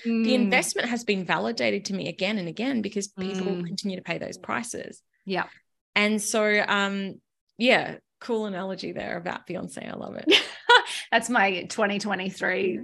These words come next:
Speaker 2: mantra, like,
Speaker 1: Goals.
Speaker 2: be Beyonce, you know? <laughs>
Speaker 1: Yeah, I love it. I love it.
Speaker 2: Oh, that is so good. Look, Claire, thank you so much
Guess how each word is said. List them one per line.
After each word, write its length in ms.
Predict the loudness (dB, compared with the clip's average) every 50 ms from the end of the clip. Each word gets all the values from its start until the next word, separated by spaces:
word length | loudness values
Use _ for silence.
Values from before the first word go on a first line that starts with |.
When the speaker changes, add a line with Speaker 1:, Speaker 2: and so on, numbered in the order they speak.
| -8 -6 -4
Speaker 2:
mantra, 360 | -2 -2 -2 2 4 6 8 10 8
like, 140 | 8 6 4
Speaker 1:
Goals. 180 | 0 -4 -8 -8 -4
Speaker 2:
be 120 | 0 2 2 4
Beyonce, 640 | 4 4 2 4 2 2 2 2 2 2 2 2 0
you 100 | 0 0
know? 180 | 2 6 6 6 4
<laughs> 760 | 6 6 6 6 6 8 8 8 8 8 6 6 6 6 8
Speaker 1:
Yeah, 180 | 8 8 10 10
I 220 | 8 8 6 4
love 280 | 2 2 2 0 2 2
it. 220 | 0 0 0 -4 -6 _
I 120 | 0 2 2
love 240 | 2 2 0 2 2
it. 240 | 2 2 0 -4 -8 -14 _ _ _ _ _ _ _ _ _ _
Speaker 2:
Oh, 380 | 8 10 10 12 12 10 10 10
that 120 | 8 8 6
is 200 | 6 4 2 6
so 260 | 8 10 10 10 10
good. 220 | 6 4 4 4 2 0
Look, 400 | 6 8 8 8 8 6 0 -6
Claire, 480 | 0 4 6 8 8 10 8 8 6 6
thank 260 | 2 0 0 0 0 0
you 280 | 2 2 2 0 -2
so 340 | -6 -2 0 0 2 2 2
much 480 | 0 0 2 2 2 2 0 -4 -10